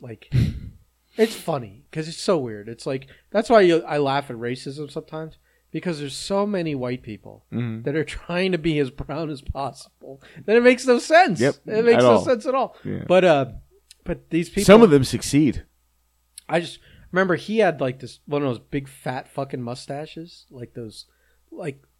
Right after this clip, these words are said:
Speaker 1: like, some people can grow that really
Speaker 2: Oh, like the Omni-Man mustache?
Speaker 1: like that, yeah, like
Speaker 2: Yeah.
Speaker 1: that, like a Hogan. You
Speaker 2: Yeah.
Speaker 1: know, where it's like, like, I can't get it that beefy.
Speaker 2: Yeah.
Speaker 1: Like, no, like this, like, this mustache is long.
Speaker 2: Yeah.
Speaker 1: And, like, when I don't have it pushed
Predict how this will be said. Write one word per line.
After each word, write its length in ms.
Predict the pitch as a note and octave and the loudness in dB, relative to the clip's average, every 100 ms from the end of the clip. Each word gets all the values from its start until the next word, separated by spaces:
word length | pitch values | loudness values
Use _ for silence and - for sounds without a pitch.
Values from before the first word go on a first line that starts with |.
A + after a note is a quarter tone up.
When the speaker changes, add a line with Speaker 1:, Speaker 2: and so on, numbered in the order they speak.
| _ | _
Speaker 1:
like, 200 | D3+ C3+ | -12 -10
some 200 | - F3+ | -2 -2
people 260 | F3+ D3 D3 | -2 -6 -6
can 140 | C3 | -6
grow 180 | C#3 B2+ | -4 -4
that 140 | A#2+ | -4
really 400 | A2 A2+ B2+ B2 | -8 -10 -8 -2
Speaker 2:
Oh, 100 | A#2 A2+ | 6 6
like 160 | A2 | 6
the 60 | E2+ | 2
Omni-Man 540 | F2+ A2+ B2 C3+ C3+ | 2 2 0 0 -2
mustache? 240 | C#3 C#3+ D3+ D3 | -2 -2 -2 -2
Speaker 1:
like 100 | D#3+ | -2
that, 320 | C3+ B2+ - | -4 -6 -8
yeah, 460 | C3+ B2+ A#2 A2 G2+ | -6 -4 -6 -8 -6
like 180 | A2 G2 | -4 -4
Speaker 2:
Yeah. 40 | |
Speaker 1:
that, 280 | B2 A#2+ D#3+ | -4 -6 -8
like 200 | C#3 C3 | -8 -8
a 140 | B2+ G#2+ | -10 -12
Hogan. 640 | - C#3+ C#3 B2+ A2+ F#2+ - | -8 -4 -2 -4 -10 -14 -6
You 140 | G#2 | 0
Speaker 2:
Yeah. 160 | G#2 G2+ | 2 4
Speaker 1:
know, 100 | C#3 | 2
where 160 | C#3 | 2
it's 140 | C#3 C#3 | 0 -2
like, 120 | C3+ - _ - | -6 -8 _ -8
like, 160 | E3+ - | -6 -2
I 100 | G#3 | -4
can't 340 | - G#3+ D3+ | 0 -2 0
get 180 | E3 D#3 | -2 0
it 180 | C#3 C#3 | -2 -4
that 220 | C3+ C3+ | -8 -6
beefy. 500 | D3 D3 B2+ A2 - - | -8 -8 -12 -14 -14 -4
Speaker 2:
Yeah. 320 | A2+ G#2+ G2 F#2 F#2 | 0 2 2 -2 -6
Speaker 1:
Like, 100 | D3 | -8
no, 140 | E3+ _ _ | -12 _ _
like 180 | F#3+ D#3+ | -8 -4
this, 300 | A#3 A#3 - - | -4 -6 -14 -6
like, 160 | E3+ - | -6 -4
this 160 | G#3+ | -6
mustache 400 | A3+ G#3+ G3 D#3 C#3+ | -4 -4 -4 -6 -8
is 100 | B2 | -8
long. 440 | A#2+ C3+ G3+ A#3+ _ _ | -4 -2 -2 -4 _ _
Speaker 2:
Yeah. 300 | G#2+ A2 G#2 | -2 0 0
Speaker 1:
And, 160 | G2+ D3+ | 0 0
like, 380 | C#3+ C3+ C3+ - _ _ _ _ _ - | 2 0 -4 -18 _ _ _ _ _ -8
when 140 | D#3+ | -2
I 60 | D3+ | -2
don't 320 | C#3+ D#3+ F3 | 0 -4 -4
have 200 | D3+ C#3+ | -8 -6
it 120 | C#3 | -8
pushed 320 | - E3+ - | -6 -8 -8